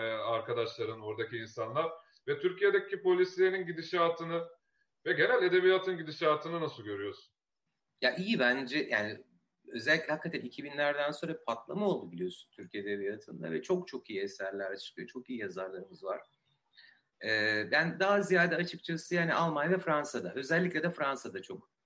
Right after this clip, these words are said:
Speaker 2: gittim yani işte okumalara vesaire bu türden şeylere. Ee, ya, benim kitaplara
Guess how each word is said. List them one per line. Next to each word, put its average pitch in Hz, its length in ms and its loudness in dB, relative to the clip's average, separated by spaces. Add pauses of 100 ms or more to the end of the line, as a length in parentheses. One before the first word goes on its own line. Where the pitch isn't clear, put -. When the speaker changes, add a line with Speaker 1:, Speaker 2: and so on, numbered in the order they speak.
(440)
Speaker 2:
gittim 101 360 -14
yani 90 160 -4
işte 92 140 -14
okumalara 92 520 -8
vesaire 90 600 -4 (440)
bu 101 100 -12
türden 98 380 -4
şeylere. 101 600 -4 (420)
Ee, 120 80 0 (1080)
ya, - 140 -16 (680)
benim 175 200 0
kitaplara 185 600 4